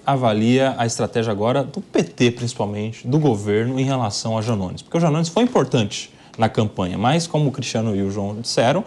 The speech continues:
era, não era, ele não é um petista raiz, ele não esteve sempre com o presidente Lula, inclusive ele foi pré-candidato à presidência da República, né? Iria concorrer contra o, o,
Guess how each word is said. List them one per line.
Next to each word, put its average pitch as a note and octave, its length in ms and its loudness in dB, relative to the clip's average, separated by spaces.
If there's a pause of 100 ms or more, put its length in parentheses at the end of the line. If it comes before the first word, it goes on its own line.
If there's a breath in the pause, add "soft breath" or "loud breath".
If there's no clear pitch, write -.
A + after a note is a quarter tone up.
(300 loud breath)
era, A#3+ 280 2
não A3+ 200 4
era, D3 400 2 (160)
ele D#3 160 4
não F#3 200 4
é A#2+ 60 2
um C#3+ 80 2
petista D3 500 0
raiz, C3 460 4
ele G2+ 100 -2
não C#3 120 0
esteve D3+ 260 2
sempre C3 540 2
com G#2+ 280 0 (240 loud breath)
o G#2+ 80 -8
presidente G2+ 540 0
Lula, C#3 540 2 (160 loud breath)
inclusive C#3 340 2
ele G#3 140 0
foi G#3+ 120 2
pré-candidato G3+ 840 2 (120)
à - 80 -10
presidência A2+ 540 0
da G#2 80 2
República, G2 580 -2
né? C3 200 -2 (180 loud breath)
Iria B2 200 2
concorrer D#3 680 4
contra B2 480 0 (260 loud breath)
o, A2+ 80 0
o, G#2 960 2